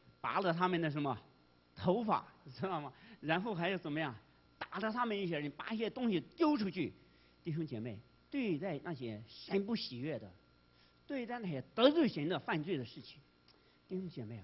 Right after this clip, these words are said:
我们真的是应该更强烈一点。我们今天应该更严肃地来对待这个问题。所以讲到这个，你们要悔改哈，是因为我真的是在这一个很深的体会。我们教会有一个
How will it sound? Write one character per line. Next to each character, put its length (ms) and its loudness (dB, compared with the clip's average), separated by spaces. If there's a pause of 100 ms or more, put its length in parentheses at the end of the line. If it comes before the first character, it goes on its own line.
(140)
我 80 -14
们 140 -6
真 140 -6
的 100 -4
是 120 -12
应 140 -6
该 140 -6
更 300 -4 (300)
强 260 -10
烈 180 -6
一 80 -10
点。 180 -14 (720)
我 100 -6
们 100 2
今 140 -4
天 120 0
应 100 0
该 100 2
更 220 4
严 300 4
肃 180 -2
地 100 2
来 140 0
对 160 -2
待 120 2
这 100 -4
个 100 -2
问 180 -2
题。 180 -16 (560)
所 120 0
以 140 2
讲 220 -2
到 120 2
这 80 0
个， 80 0
你 120 -4
们 120 -2
要 120 -4
悔 200 -6
改 180 -10
哈， 220 -14
是 100 -10
因 140 -4
为 60 -2
我 160 -2
真 160 -4
的 80 0
是 100 -2
在 140 -4
这 220 -4 (420)
一 80 -6
个 100 0
很 180 -2
深 160 -4
的 80 0
体 180 -8
会。 220 -6 (300)
我 120 -4
们 180 2
教 180 -2
会 160 -2
有 120 -2
一 20 -8
个 240 -6